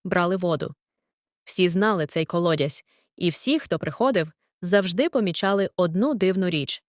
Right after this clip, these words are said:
Біля колодязя оселилася маленька гусівниця. Гусь була на вигляд звичайною істотою.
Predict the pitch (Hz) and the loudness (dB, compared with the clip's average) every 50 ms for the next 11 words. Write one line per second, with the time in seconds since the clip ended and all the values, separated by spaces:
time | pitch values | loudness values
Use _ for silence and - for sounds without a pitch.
0 | _ _ _ _ _ _ - 185 208 185 170 - - 165 190 254 285 294 285 - | _ _ _ _ _ _ 4 4 6 6 6 2 2 2 2 4 4 2 0 0
1 | 277 262 262 262 - _ _ _ 180 170 - 170 160 214 277 294 285 254 - - | -2 -4 -4 -6 -12 _ _ _ -2 0 0 0 0 2 2 2 0 -2 -2 -2
2 | 269 269 254 208 175 165 180 196 226 233 - 226 214 226 226 - - 262 214 170 | -2 0 0 0 0 0 2 0 0 0 0 -2 -2 -2 -2 -2 -2 0 0 0
3 | 147 143 - 156 135 143 - _ _ _ _ _ _ _ _ _ _ - - 247 | -2 -2 -4 -6 -6 -6 -8 _ _ _ _ _ _ _ _ _ _ -4 0 2
4 | 302 349 330 - 214 190 202 208 214 208 202 180 170 180 208 214 214 220 214 190 | 4 4 2 2 2 2 2 4 4 2 2 2 2 2 0 2 2 0 0 0
5 | 185 170 165 165 - - 180 190 214 226 214 208 208 208 - 190 - - 233 220 | -2 -2 -4 -2 -2 0 0 2 2 2 2 2 0 0 -2 -4 -2 0 0 0
6 | 196 - 156 135 - 170 | 0 0 -2 -4 -4 -6